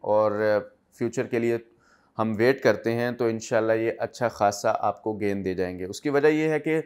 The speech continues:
प्रीसेंट फ़िफ़्टीन, अ, जो कि है मेन जिना एवेन्यू पे कॉर्नर एज पे वाक़ है, प्लस एवेन्यू सेवनटीन जिस पे लंदन ब्रिज दिया गया है, वो प्रीसेंट फ़िफ़्टीन, फ़िफ़्टीन ए और बी को अप्रोच कर रहा है।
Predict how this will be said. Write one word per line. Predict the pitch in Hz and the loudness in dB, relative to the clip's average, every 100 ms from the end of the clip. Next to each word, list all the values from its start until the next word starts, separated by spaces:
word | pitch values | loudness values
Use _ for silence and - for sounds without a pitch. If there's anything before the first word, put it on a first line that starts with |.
| - _ _ | -6 _ _
प्रीसेंट | 135 135 151 147 | -4 0 -2 2
फ़िफ़्टीन, | 131 - 143 147 | 0 2 2 2
अ, | 151 - _ _ _ - 117 117 120 | 0 -6 _ _ _ 8 12 12 10
जो | 117 120 | 8 2
कि | 120 143 | 2 2
है | 135 131 - - | 4 4 2 -4
मेन | 120 127 135 | 0 2 2
जिना | 117 117 123 117 | 0 0 4 4
एवेन्यू | 110 123 123 | 4 0 -2
पे | 135 135 143 _ | 0 0 -4 _
कॉर्नर | 117 107 117 123 | 6 6 4 2
एज | 117 117 | 2 2
पे | 131 | 2
वाक़ | 120 110 120 | 4 2 0
है, | 117 120 | -2 -2
प्लस | 117 110 104 - 113 104 110 | 0 2 2 0 -6 -4 -2
एवेन्यू | 104 110 113 | -2 -4 -6
सेवनटीन | - 104 107 110 117 | -4 -4 -4 -4 -4
जिस | 104 101 | -6 -4
पे | 117 107 | 0 0
लंदन | 104 101 107 107 | 0 -2 -4 -4
ब्रिज | 117 107 | -6 -4
दिया | 110 107 | -2 0
गया | 101 107 107 | 0 -2 -2
है, | 117 - _ 107 | -4 -8 _ -6
वो | |
प्रीसेंट | 113 117 - 123 | -2 -2 -2 -6
फ़िफ़्टीन, | 117 104 - 120 123 123 | -4 -4 -2 -4 -2 -6
फ़िफ़्टीन | 120 104 - 117 | -6 -6 -4 -6
ए | 117 110 113 - | -4 -4 -4 -2
और | 107 | -4
बी | 92 107 | -4 -6
को | 107 117 | -2 -2
अप्रोच | - 107 104 104 101 | -2 -4 -2 -2 -2
कर | - 90 | -2 -2
रहा | 85 82 | -2 -4
है। | 82 | -8